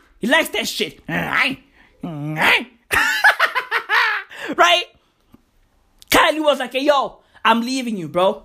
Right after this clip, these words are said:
And Tyga was like, "Ah," right? <laughs> Right? And then Kylie started dating Travis Scott, right? And then they end up having a kid.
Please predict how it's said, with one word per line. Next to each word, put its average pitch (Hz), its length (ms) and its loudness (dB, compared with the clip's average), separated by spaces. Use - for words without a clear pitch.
And 196 140 -2
Tyga 233 360 0
was 208 120 -2
like, 170 160 -6
"Ah," 131 460 -2
right? 523 400 4
<laughs> - 560 -20
Right? - 300 2
And 320 120 2
then 302 180 -2
Kylie 285 680 -2
started 269 500 2
dating 226 400 0
Travis 220 440 -4
Scott, 262 440 2
right? 415 300 0
And 539 180 4
then 508 180 0
they 440 200 4
end 302 200 2
up 269 120 2
having 226 300 -6
a 208 40 -8
kid. 202 720 -2